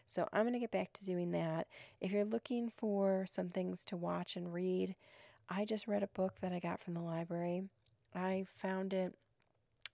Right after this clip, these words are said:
on the shelf of new releases. Um, a lot of times I'll, I'll reserve a book. I'll hear of a book that I wanna read, and I'll go onto the library website. I'll reserve it. They'll set it aside for me,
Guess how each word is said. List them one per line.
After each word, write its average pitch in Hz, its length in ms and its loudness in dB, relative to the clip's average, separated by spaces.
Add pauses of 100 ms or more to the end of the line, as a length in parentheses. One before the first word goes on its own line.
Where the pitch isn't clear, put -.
on 190 120 0
the 185 60 2
shelf 180 400 0
of 185 120 -8
new 170 160 -2
releases. 170 640 -2 (1300)
Um, 208 360 2 (260)
a 226 60 6
lot 262 180 2
of 381 60 -2
times 285 260 2
I'll, 208 220 0 (720)
I'll 185 140 0
reserve 175 480 0
a - 60 -8
book. - 400 -12 (240)
I'll 170 340 -2
hear 208 220 2
of 202 80 6
a 196 80 0
book 185 260 -2
that 180 120 -2
I 175 80 -2
wanna 175 200 -2
read, 170 520 -4 (600)
and 180 440 0
I'll 170 120 -2
go 175 240 0
onto 180 320 -2
the 180 100 -6
library 165 460 -2
website. 165 600 -4
I'll 165 140 -6
reserve 175 480 -4
it. 170 240 -2 (180)
They'll 165 200 -2
set 160 260 -6
it 160 120 -10
aside 175 440 -4
for 180 140 -4
me, 175 320 -4